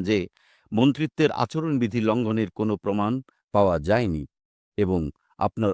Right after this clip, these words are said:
আর্থিক অনিয়মের কোনো প্রমাণও নেই। স্বাধীন উপদেষ্টার কাছে নিজেকে সমর্পণ করায় এবং সত্য উদ্ঘাটনে পুরোপুরি সহযোগিতা করার জন্য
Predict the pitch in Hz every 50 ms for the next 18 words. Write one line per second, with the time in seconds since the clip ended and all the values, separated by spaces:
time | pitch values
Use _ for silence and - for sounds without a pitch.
0 | - - 120 - - - - 165 - - - 113 127 147 160 160 143 127 117 98
1 | 90 - 104 104 101 92 92 92 - _ _ _ - 135 139 139 135 117 110 95
2 | 87 78 80 90 101 92 78 69 - _ _ _ _ _ _ _ _ _ _ -
3 | 123 127 120 156 151 147 143 131 151 135 151 139 - - 165 151 - 156 147 -
4 | - 151 165 151 - _ _ _ _ 113 123 135 139 156 - 147 131 - - 139
5 | 156 180 190 - - 156 123 104 - 110 107 107 107 113 123 - _ _ _ -
6 | 120 113 117 113 113 117 123 - _ _ _ - - 180 147 - - 180 156 147
7 | 139 120 - - 180 180 180 165 127 110 101 - - 165 185 208 165 165 151 135
8 | 120 - - 139 156 190 202 190 151 139 - 127 110 - 110 104 101 95 82 98
9 | 101 101 101